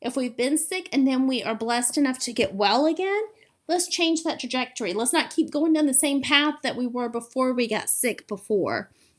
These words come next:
or before disease came knocking at our door. Let's fix that, okay?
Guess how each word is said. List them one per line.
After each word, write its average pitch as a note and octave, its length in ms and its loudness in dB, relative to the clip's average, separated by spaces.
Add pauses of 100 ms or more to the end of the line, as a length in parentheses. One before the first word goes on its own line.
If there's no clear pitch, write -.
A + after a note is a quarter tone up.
(180)
or B3+ 120 2
before A#3+ 320 4
disease A#3+ 540 0
came B3 240 4
knocking A3 380 0
at G3+ 80 2
our G3 160 2
door. F#3 260 2
Let's G#3+ 280 2
fix - 320 0
that, - 320 0
okay? D4 520 2